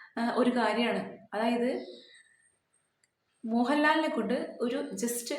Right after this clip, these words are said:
ഒരു ചെറിയൊരു പാവേനെ വരെ തിരിച്ചു കൊടുപ്പിച്ചിരിക്കുക. ഇതൊക്കെ ഒരു കണ്ടന്റാണ് ആ ഷോയിലെ. ഒന്ന് ആലോചിച്ച് നോക്കൂ ഈ ഒരു ഷോയിൻ്റെ നിലവാരം.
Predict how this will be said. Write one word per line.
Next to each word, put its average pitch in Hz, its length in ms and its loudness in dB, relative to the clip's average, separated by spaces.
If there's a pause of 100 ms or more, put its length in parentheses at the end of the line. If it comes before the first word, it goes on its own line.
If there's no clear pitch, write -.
(600)
ഒരു 240 140 -2
ചെറിയൊരു 240 440 0
പാവേനെ 220 600 -2
വരെ 226 140 -2
തിരിച്ചു 220 380 -4
കൊടുപ്പിച്ചിരിക്കുക. 196 540 -4
ഇതൊക്കെ 233 280 -6
ഒരു 240 160 -2
കണ്ടന്റാണ് 208 600 0
ആ 214 40 -2
ഷോയിലെ. 170 560 -6 (1300)
ഒന്ന് 392 200 4
ആലോചിച്ച് 247 440 4
നോക്കൂ 226 220 2
ഈ 226 140 2
ഒരു 226 100 2
ഷോയിൻ്റെ 208 420 -2
നിലവാരം. 185 680 -6